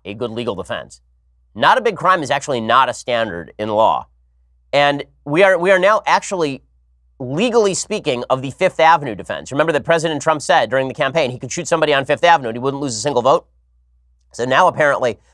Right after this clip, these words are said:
the mayor who is responsible for the implementation of broken windows theory in New York, which curbed crime in New York based on prosecuting small crimes, is now saying that small crimes don't matter so long as those small crimes are small enough and they aren't murder. So I guess the idea is that anything short of murdering somebody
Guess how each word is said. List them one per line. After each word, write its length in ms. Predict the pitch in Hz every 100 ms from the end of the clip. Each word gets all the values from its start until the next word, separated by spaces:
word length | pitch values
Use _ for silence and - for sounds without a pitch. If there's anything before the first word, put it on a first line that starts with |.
| _
the 80 | 143
mayor 260 | 156 175
who 100 | 151
is 100 | 143
responsible 680 | 143 135 151 165 147 107 95 _ _ _
for 320 | 147 135 - _ _
the 220 | 131 143
implementation 580 | 156 160 180 - 160 147
of 80 | 127
broken 320 | 147 165 147
windows 360 | 143 180 151 120
theory 280 | 147 127 123
in 80 |
New 60 | 120
York, 240 | 131 131
which 160 | 120 -
curbed 200 | - 120
crime 280 | - 165 160
in 40 |
New 60 | 139
York 340 | 135 147 117 _ _ -
based 240 | 175 -
on 120 | 160
prosecuting 500 | 147 143 135 127 139
small 220 | 131 139
crimes, 400 | 127 180 143 110 - _
is 120 | - 139
now 160 | 151
saying 220 | 143 147
that 120 | 135 -
small 240 | 156 143
crimes 320 | 135 131 127
don't 160 | 151 139
matter 380 | 202 190 139 - _
so 160 | - 160
long 280 | 147 147 147
as 80 | 127
those 180 | 143
small 220 | - 143 135
crimes 340 | 139 120 117
are 80 | 117
small 260 | - 190
enough 220 | 160 139 -
and 120 | 143
they 100 | 135
aren't 200 | 139 123
murder. 240 | 131 87
So 140 | 90 139
I 60 |
guess 160 | 151 160
the 100 | 160
idea 220 | 139 147
is 100 | 123
that 100 | 131
anything 300 | 165 190 156
short 360 | - - 175 135
of 100 | 135
murdering 340 | 147 131 135
somebody 440 | 120 131 120 117